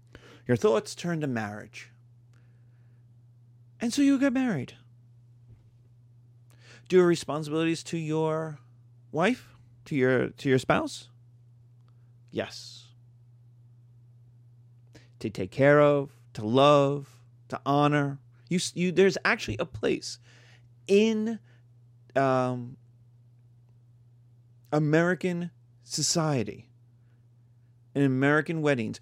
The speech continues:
we actually have a place, a space, where we say what our responsibilities will be. And we say it publicly in front of a lot of people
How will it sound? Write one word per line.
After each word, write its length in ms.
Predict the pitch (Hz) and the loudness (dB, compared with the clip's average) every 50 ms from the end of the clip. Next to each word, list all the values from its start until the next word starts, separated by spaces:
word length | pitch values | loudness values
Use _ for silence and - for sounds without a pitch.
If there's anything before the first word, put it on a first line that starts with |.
| - _ | -16 _
we 120 | - 147 160 | -6 -2 -2
actually 280 | 165 208 - - 202 | -2 -2 -4 -4 -6
have 100 | 202 185 | -4 -4
a 80 | 190 - | -4 -6
place, 800 | - _ - - - 233 247 208 - - - - - - - - - - - - | -6 _ -14 -6 0 2 2 2 0 -2 -6 -14 -16 -18 -20 -20 -20 -16 -10 -8
a 60 | 135 | -8
space, 600 | - - - - - 226 - - - - - - - - - - - _ - | -6 -6 -6 -4 -2 -2 -2 -2 -4 -6 -10 -14 -18 -20 -20 -20 -20 _ -4
where 360 | 143 143 165 185 202 202 202 | 2 4 6 6 6 6 4
we 240 | 196 180 202 190 180 | 2 2 -2 -4 -4
say 540 | 165 - - - 254 226 185 156 143 131 - _ _ _ _ | -4 -6 -4 -4 -4 -2 -2 -4 -4 -6 -8 _ _ _ _
what 320 | - 123 143 165 175 - - | -4 0 4 4 4 4 4
our 160 | 151 160 156 | 2 2 2
responsibilities 600 | 147 151 - - 139 135 131 - 139 131 123 107 | 0 -2 -4 -4 -4 -4 -4 -2 0 0 0 0
will 100 | 123 123 | 0 0
be. 260 | 104 - - - - - _ _ _ _ _ _ _ _ _ _ _ _ _ _ _ _ _ _ _ _ _ _ _ _ _ _ _ _ _ _ | 0 0 -2 -4 -8 -16 _ _ _ _ _ _ _ _ _ _ _ _ _ _ _ _ _ _ _ _ _ _ _ _ _ _ _ _ _ _
And 140 | 165 185 190 | 0 2 2
we 80 | 190 | 2
say 260 | 180 - - - 190 214 | 0 -2 -2 0 0 0
it 160 | - - - | -2 -4 -8
publicly 760 | - - - - 233 277 220 214 180 - - 127 120 - - _ - | -16 -16 -8 -4 -4 0 0 0 0 0 -2 -4 -4 -4 -8 _ -2
in 180 | 214 247 226 | -2 -2 -2
front 380 | 185 - - - - 254 277 277 | -2 -6 -6 -2 0 0 2 2
of 60 | 254 | 2
a 40 | 277 | 0
lot 240 | 269 262 262 262 262 | 0 0 0 -2 -2
of 60 | 254 | -2
people 500 | - 277 277 302 - - - - - - | 0 0 0 0 0 -2 -2 -2 -4 -6